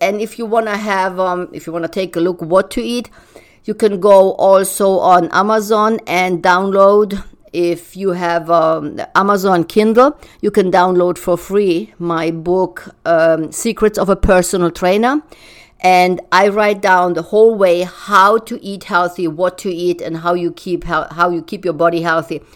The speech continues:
Take a look at that, Secrets of a Personal Trainer, and, uh, download it there for free. Um, reboot your health today.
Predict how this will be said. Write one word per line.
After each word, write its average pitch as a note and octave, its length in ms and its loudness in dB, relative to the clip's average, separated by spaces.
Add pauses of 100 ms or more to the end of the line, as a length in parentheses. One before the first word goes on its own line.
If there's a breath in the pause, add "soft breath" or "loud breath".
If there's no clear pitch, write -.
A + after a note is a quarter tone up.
(240 soft breath)
Take G#3+ 260 0
a G#3 40 0
look G3 240 -2
at E3+ 180 -2
that, A3+ 220 0
Secrets G#3+ 440 -8
of F#3 100 -6
a F3+ 60 -4
Personal F3+ 580 -2
Trainer, C4+ 560 -4 (480 soft breath)
and, F#3+ 400 -2
uh, F#3 340 4
download F3+ 440 2
it E3+ 100 0
there F3 180 2
for E3 200 -2
free. E3 400 -6 (600 soft breath)
Um, F#3+ 720 0
reboot D4 520 2
your D4+ 100 4
health B3 280 2
today. G3 540 2